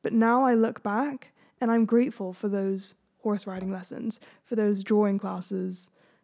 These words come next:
for those pottery classes, um, for the singing, for the guitar, for the piano, whatever. Because it allowed me to just, like,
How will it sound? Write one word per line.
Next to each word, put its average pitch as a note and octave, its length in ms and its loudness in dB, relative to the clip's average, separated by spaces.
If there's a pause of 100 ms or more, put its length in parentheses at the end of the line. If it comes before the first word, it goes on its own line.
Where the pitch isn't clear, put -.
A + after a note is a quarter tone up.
for A3 140 -2
those G#3 200 2
pottery G#3+ 460 -2
classes, F#3+ 720 -6 (520)
um, G3 600 2
for A3+ 140 0
the A3+ 100 4
singing, G#3 460 2
for G#3 120 -2
the G#3 80 -2
guitar, G#3 460 -2
for G3+ 120 -8
the G3+ 100 -2
piano, G3+ 380 0
whatever. G#3+ 420 2 (1120)
Because A#3 520 4 (360)
it B3+ 140 4
allowed B3+ 420 4
me G3+ 240 0
to G3+ 140 -8
just, G#3+ 260 -4
like, G#3 280 -6